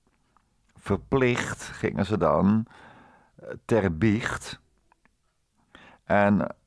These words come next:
vertelden ze aan de priester hun zonden. Dan zal jij zeggen, "Ja, maar dat stond in de Bijbel." Hè? Nee, dat staat helemaal niet in de Bijbel. In de Bijbel staat ergens van een apostel dat hij zegt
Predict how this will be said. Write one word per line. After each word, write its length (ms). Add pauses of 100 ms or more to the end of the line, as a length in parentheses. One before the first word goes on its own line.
vertelden 520
ze 360
aan 320
de 60
priester 540
hun 220
zonden. 720 (760)
Dan 140
zal 160
jij 200
zeggen, 300
"Ja, 280
maar 100
dat 120
stond 260
in 80
de 80
Bijbel." 720
Hè? 120 (800)
Nee, 320
dat 100
staat 180
helemaal 320
niet 140
in 100
de 60
Bijbel. 460 (960)
In 160
de 80
Bijbel 420
staat 440
ergens 680
van 120
een 160
apostel 560
dat 160
hij 100
zegt 420